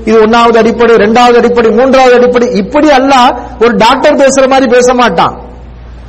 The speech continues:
அல்லாஹ் நமக்கு தேவையான சட்டதிட்டங்களை சொல்வான்.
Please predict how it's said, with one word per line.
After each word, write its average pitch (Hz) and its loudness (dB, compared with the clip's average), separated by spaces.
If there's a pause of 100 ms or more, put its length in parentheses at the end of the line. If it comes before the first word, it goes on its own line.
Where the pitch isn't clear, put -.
அல்லாஹ் 269 2
நமக்கு 311 0
தேவையான 294 2
சட்டதிட்டங்களை 269 0
சொல்வான். 240 0